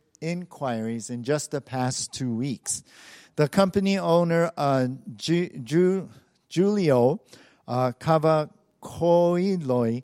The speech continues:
said, "We have found ourselves in the midst of this giant cyclone of demand." As he said this, he showed off, uh, underground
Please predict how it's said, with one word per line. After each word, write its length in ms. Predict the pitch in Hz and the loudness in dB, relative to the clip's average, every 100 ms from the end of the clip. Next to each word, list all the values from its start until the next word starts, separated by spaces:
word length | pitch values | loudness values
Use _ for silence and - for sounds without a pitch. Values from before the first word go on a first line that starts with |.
| _ _ | _ _
said, 420 | - - 160 143 - | -8 4 4 4 -2
"We 300 | 139 165 196 | -2 0 2
have 180 | 208 - | 0 -4
found 500 | - 185 185 190 185 | -4 -2 -2 -2 -2
ourselves 640 | 185 - 139 123 123 113 | -4 -2 0 2 0 -2
in 120 | 147 | -6
the 100 | 139 | -4
midst 460 | 135 139 165 - - | -4 0 -2 -2 -6
of 140 | 131 | -6
this 200 | 127 120 | -6 -6
giant 600 | 110 95 151 160 170 160 - | -10 -2 0 0 -4 -6 -8
cyclone 880 | - 165 175 185 - 135 120 120 | -4 -2 0 -2 -4 -4 -2 0
of 160 | 120 107 | -2 -2
demand." 600 | 135 127 143 151 107 92 _ - - - _ - - | 0 4 4 4 0 -4 _ -20 -20 -20 _ -20 -4
As 260 | 143 147 | 0 2
he 380 | 160 156 151 - _ _ _ | 2 0 0 -4 _ _ _
said 400 | - - 175 131 | -8 2 2 4
this, 280 | 135 151 - | 0 0 -2
he 120 | 139 | -4
showed 440 | - 165 165 151 | 2 6 6 6
off, 460 | 147 139 170 - - _ - | 4 6 2 -2 -18 _ 0
uh, 240 | 127 123 - | 4 4 2
underground 720 | 160 175 190 160 147 151 156 | 0 4 4 4 4 4 0